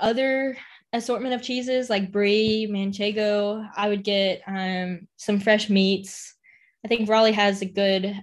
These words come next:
uh, collection of meats in the area. Jams.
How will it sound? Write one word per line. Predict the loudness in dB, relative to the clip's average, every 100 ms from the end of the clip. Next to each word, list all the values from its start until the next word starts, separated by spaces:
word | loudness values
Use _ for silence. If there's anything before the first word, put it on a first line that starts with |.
| -6
uh, | -4 -2
collection | 0 2 2 0 0
of | 0 -2 -8 -18 _ _ _ _ _ _
meats | 0 2 2 0 -10 -14 -4
in | 0
the | 2 4
area. | 4 6 6 6 4 2 0
Jams. | 0 2 2 -2 -6 -12